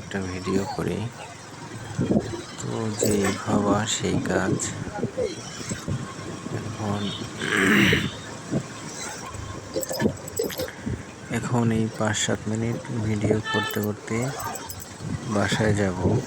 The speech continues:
তো এখন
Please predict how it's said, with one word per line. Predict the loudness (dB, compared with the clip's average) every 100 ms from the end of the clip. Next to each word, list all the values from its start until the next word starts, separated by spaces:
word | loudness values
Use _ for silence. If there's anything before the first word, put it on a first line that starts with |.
| 0 0 -2 -4 -6 -6 -6 -6 -8 -6 -6 0 0 0 -6 -6 -8 -6 -4
তো | 0 2 4 2 0 -6 -12 -12 -10 -8
এখন | -6 -2